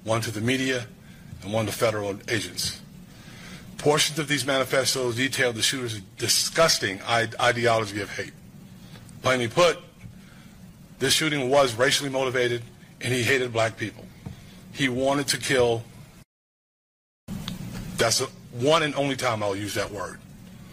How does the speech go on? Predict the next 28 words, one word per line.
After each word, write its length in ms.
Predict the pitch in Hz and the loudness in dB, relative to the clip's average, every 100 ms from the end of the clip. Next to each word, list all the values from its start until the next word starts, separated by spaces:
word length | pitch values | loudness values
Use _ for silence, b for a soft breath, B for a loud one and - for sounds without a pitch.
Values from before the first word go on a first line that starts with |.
| - B B B - | -18 B B B -2
I 80 | 107 | 2
want 360 | 143 160 175 | 6 4 2
to 80 | 165 | -2
be 100 | 143 | -2
very 380 | 120 131 151 156 | 0 4 4 2
clear 320 | 147 160 123 | 2 2 2
that 120 | 110 | 2
there 140 | 127 117 | 2 2
is 100 | 104 | 2
absolutely 460 | 131 139 143 117 | 2 2 0 0
no 160 | 127 139 | 2 4
evidence 560 | 143 135 117 107 - - B B B - | 4 4 2 -2 -4 -8 B B B -4
that 120 | 110 | 0
the 80 | 113 | 2
shooter 320 | - 143 131 | 2 0 -2
is 80 | 110 | -4
part 280 | - 127 113 | 0 2 2
of 140 | - | -2
any 140 | 135 | -2
large 300 | 127 117 110 | 2 0 0
group. 240 | 110 123 - - - - - - - B B B B B | 0 0 0 -10 -18 -20 -20 -20 -20 B B B B B
We 100 | 120 | 2
know 140 | 143 | 6
that 120 | 151 143 | 6 6
he 140 | 147 | 6
acted 240 | 143 139 | 6 4
completely 380 | 131 123 147 127 | -2 -2 -2 0
alone. 320 | 123 127 110 | 2 2 0